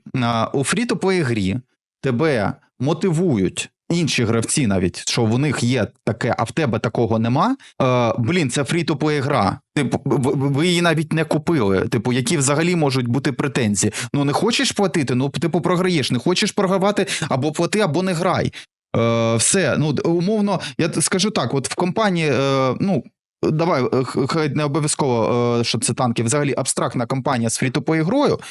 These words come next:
вона сидить, і в неї є поняття, е, навіть гравці, які платять, і гравці, які ніколи не платять.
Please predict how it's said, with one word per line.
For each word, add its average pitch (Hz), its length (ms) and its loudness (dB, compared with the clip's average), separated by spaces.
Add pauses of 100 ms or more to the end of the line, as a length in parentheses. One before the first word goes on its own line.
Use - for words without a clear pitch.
(360)
вона 190 240 4
сидить, 247 520 0
і 165 100 0
в 165 80 2
неї 214 300 2
є 180 300 2 (340)
поняття, 170 680 0 (180)
е, - 20 2 (320)
навіть 143 460 0
гравці, 143 760 0
які 143 420 0
платять, 233 720 0 (100)
і 208 100 2
гравці, 190 400 0
які 202 340 0
ніколи 151 480 2
не 104 120 0
платять. - 600 -2